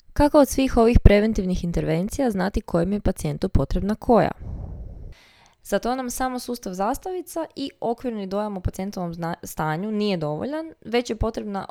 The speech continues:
objektivna procjena rizika. Literatura izdvaja dva korisna alata. Prvi je Start Back Screening Tool, a drugi je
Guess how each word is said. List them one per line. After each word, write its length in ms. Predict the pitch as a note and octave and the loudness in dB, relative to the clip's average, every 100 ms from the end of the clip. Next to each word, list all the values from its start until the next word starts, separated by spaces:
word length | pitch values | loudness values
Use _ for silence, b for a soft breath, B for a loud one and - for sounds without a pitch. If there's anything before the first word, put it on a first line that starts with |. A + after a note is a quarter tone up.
| - | -2
objektivna 460 | A3 G#3+ - F3+ E3+ | -2 0 -2 -4 -4
procjena 400 | D#3+ D#3+ D#3+ D3+ | -6 -6 -6 -8
rizika. 460 | C#3+ - - - - _ b b b b b - | -8 -12 -16 -20 -20 _ b b b b b -10
Literatura 560 | G#3 G3+ G#3 B3+ C#4 | -2 -2 -2 -2 -2
izdvaja 380 | A#3 B3 B3+ A#3 | -2 -4 -2 -2
dva 240 | G3 G3+ | 0 -2
korisna 580 | G3 F3 E3 D#3 - D3+ | -2 -4 -4 -6 -8 -8
alata. 400 | D3+ D3+ D#3+ - F#4+ F#4+ - | -6 -6 -6 -6 -8 -4 0
Prvi 260 | A3 A3 | 0 2
je 80 | G3+ | -2
Start 440 | G3+ - A3 A#3 G3 | -4 -2 -2 -2 -2
Back 360 | F#3 E3 - | -2 -2 -4
Screening 460 | - - F3 E3 E3 | -10 -6 -4 -4 -6
Tool, 420 | - D#3+ B3 F#4 - _ _ | -4 -4 -4 -8 -14 _ _
a 140 | - G3 | -4 -2
drugi 260 | G3+ A#3 | -2 -2
je 140 | A3+ | -2